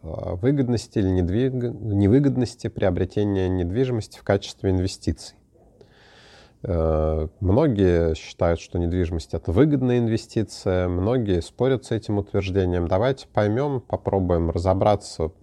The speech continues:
более взвешенно и системно, выгодно или невыгодно приобретать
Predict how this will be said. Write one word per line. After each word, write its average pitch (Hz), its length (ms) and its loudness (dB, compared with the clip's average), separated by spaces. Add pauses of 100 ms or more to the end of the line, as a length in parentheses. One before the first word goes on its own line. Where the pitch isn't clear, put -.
(300)
более 92 500 -2
взвешенно 92 680 -2
и - 20 -4
системно, 131 640 -2
выгодно 107 380 2
или 87 160 4
невыгодно 107 540 2
приобретать 85 760 -4